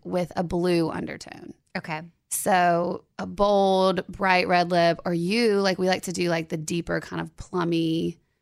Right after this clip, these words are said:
Speaker 2: Yes.
Speaker 1: red lips on you.
Speaker 2: I love a plummy red.
Speaker 1: Mm-hmm. But all of that has a blue undertone.
Speaker 2: Oh.
Speaker 1: And then if you have, like, a yellow skin, which will be, like, you know, like, Hispanic skin tones or, um, any sort of, like, Italians a lot of times have this yellow.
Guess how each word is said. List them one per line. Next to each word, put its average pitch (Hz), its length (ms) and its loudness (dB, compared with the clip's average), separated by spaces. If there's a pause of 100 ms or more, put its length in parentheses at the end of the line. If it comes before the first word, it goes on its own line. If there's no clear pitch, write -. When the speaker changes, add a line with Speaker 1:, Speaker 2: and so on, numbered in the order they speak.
(260)
Speaker 2:
Yes. 180 160 0
Speaker 1:
red 190 200 -2
lips - 200 -4
on 185 140 -4
you. 185 140 0
Speaker 2:
I 196 40 4
love 202 220 2
a 185 60 -4
plummy 156 340 -6
red. 190 240 2
Speaker 1:
Mm-hmm. 190 320 2
But 208 140 2
all 185 200 6
of 190 100 2
that 180 160 2
has 170 180 -2
a 165 40 0
blue 165 280 -2
undertone. - 640 -4 (160)
Speaker 2:
Oh. 226 300 -12
Speaker 1:
And 143 60 -18
then 269 120 0
if 269 80 2
you 294 80 4
have, 320 80 0
like, 339 160 2
a 285 60 6
yellow 190 580 2
skin, 240 560 2
which 214 180 0
will 196 80 -2
be, 180 160 0
like, 175 260 0
you 220 60 2
know, 190 140 2
like, 170 160 -2
Hispanic 180 640 -2
skin 185 320 -4
tones 180 540 -2
or, - 220 -4
um, 190 420 -4 (200)
any 220 220 0
sort 190 300 -2
of, 175 100 -2
like, 180 140 -4
Italians 175 640 2
a 190 60 -2
lot 180 160 0
of 180 60 -6
times 175 200 -4
have 170 140 -6
this 175 200 -8
yellow. 180 300 0